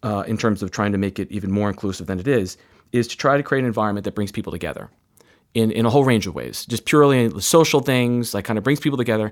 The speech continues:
And we try to align on either mission or values.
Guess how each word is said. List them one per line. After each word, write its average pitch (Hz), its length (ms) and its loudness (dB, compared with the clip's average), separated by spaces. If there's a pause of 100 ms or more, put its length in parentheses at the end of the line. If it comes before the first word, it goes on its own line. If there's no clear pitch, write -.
(340)
And 127 160 2
we 131 80 2
try 139 300 4
to 147 120 4
align 120 560 2
on 110 200 0
either 107 220 0
mission 147 360 2
or 107 140 0
values. 71 560 -6